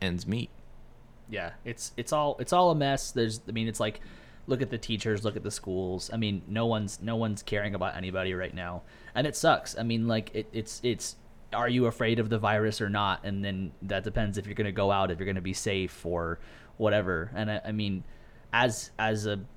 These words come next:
Speaker 2: musician, that's the only thing I can really speak from. As a musician who teaches and plays, this entire thing has just thrown my life and my regular everything for a loop. I don't know. I, I have for, for the past however many months, I've just been sitting inside, teaching lessons on Zoom,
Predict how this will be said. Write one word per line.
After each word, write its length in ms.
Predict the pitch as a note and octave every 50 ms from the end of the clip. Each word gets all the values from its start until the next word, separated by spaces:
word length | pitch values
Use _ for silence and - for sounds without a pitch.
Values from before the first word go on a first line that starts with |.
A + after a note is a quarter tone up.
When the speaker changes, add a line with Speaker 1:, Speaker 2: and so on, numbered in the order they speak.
| - - -
Speaker 2:
musician, 800 | A2 A2+ A#2+ A#2+ G#2+ A2+ C3 C3+ - G#2+ G2 F#2+ G2+ G#2+ A2 - - -
that's 140 | G2 G#2 -
the 60 | -
only 180 | - G#2 A2 G#2+
thing 80 | A2 G#2+
I 40 |
can 120 | G2+ - G2+
really 160 | G#2 G2+ G2
speak 280 | - - - A#2+ A#2 -
from. 320 | - G#2+ F2 F2 F2+ E2+
As 200 | F#2+ G#2+ G#2+ A2+
a 40 | B2
musician 440 | A2+ G#2+ G#2+ G#2 A2+ G#2+ - A2+ G2
who 120 | A2 G#2
teaches 420 | F#2+ - G#2 A2 G#2+ - A#2+ A2 G#2
and 140 | G2 F#2+ -
plays, 440 | - A2+ A2+ A2+ G#2 G2 F#2+ G2
this 200 | G2 G#2+ G#2+ -
entire 360 | A2 G#2 - A#2+ A2+ G#2+ G#2 G2+
thing 300 | - A#2+ A#2 A2+ G#2+ G#2
has 180 | G#2 A2 G#2 -
just 200 | A2 G#2+ - -
thrown 280 | A#2+ A2+ G#2 G#2 G#2
my 200 | G#2 G2+ G2 G2
life 400 | F#2+ F#2+ G2+ G2+ G#2 G2 F#2+ -
and 80 | G#2 G2
my 140 | G2 F#2+ F#2+
regular 520 | G2 G2+ G#2 G2 G#2+ G2 G2 G2 F2+ E2+ D2+ -
everything 400 | - C#3 D#3 D3 A#2 A#2+ F#2+ F#2
for 160 | G2+ - A#2 G#2+
a 80 | G#2+
loop. 320 | G#2 A#2+ D3+ C#3 A#2 - F#2+
I 60 | G#2
don't 80 | G#2+ G#2+
know. 180 | A2 A2 G#2
I, 260 | - G2+ A2 A2 - G2+
I 40 |
have 140 | A#2 A2 G2+ - -
for, 140 | - B2 G#2+
for 100 | G#2 A#2
the 80 | A2 G#2+
past 260 | A2+ B2 A#2+ A#2 -
however 220 | - B2 B2+ B2 C3+
many 160 | C3+ C3 B2+
months, 300 | B2+ C#3+ D3 B2 - -
I've 120 | G2 F#2+
just 120 | G2+ G2 -
been 100 | A2+ A2
sitting 260 | - - A2+ A2+ A2+
inside, 440 | A2 G#2+ - A#2+ A#2 G#2+ D#2+ - - - - - - - - - - - -
teaching 460 | - - A#2 G#2+ - A2 G#2+ G#2+ G#2+ G#2+ - - - - A2
lessons 420 | G#2+ A2+ A#2 A2 - A#2+ A2 G2+ A#2
on 180 | A2 A2 A2
Zoom, 520 | A2 A#2+ C3 C3+ C3+ C3 C3 B2+ C3 C#3